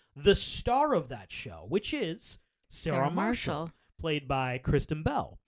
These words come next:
Speaker 1: And as you might have guessed from the title, Forgetting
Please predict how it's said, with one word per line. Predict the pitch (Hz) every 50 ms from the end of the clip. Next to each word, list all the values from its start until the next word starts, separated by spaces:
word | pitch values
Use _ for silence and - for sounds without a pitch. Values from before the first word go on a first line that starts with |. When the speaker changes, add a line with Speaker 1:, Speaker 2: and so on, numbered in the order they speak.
| - _ _ _ _ _ _ -
Speaker 1:
And | 170 175 180 180 175 175 175 175 175 170 -
as | 254 339 381
you | 392 427
might | 392 359 359 349
have | 262 185
guessed | 214 220 302 349 - - -
from | - - 247 233 226 226 220 196
the | 175 208 196 190
title, | - - - 277 277 226 180 196 285 277 - -
Forgetting | - 147 135 123 123 170 214 240 156 127 135